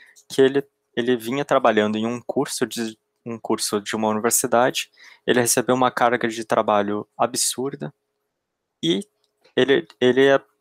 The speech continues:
apenas notou que muitos dos seus colegas, né,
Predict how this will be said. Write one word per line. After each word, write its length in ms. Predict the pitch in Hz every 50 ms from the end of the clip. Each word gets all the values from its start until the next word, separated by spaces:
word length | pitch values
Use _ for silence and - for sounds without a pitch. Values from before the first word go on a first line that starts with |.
| _ _ -
apenas 480 | 127 - - 151 156 156 151 147 -
notou 580 | 143 139 151 165 - _ - 127 123 139 156 - _ _ _ _ _ _ _ _ _
que 640 | _ - - - 135 127 123 123 120 120 120 120 113 - _ _
muitos 500 | - 120 127 135 147 156 _ - 135 127
dos 180 | - - 123 -
seus 260 | - 113 104 101 -
colegas, 640 | - - 120 107 104 98 95 95 _ - 107 107 -
né, 160 | 117 117 123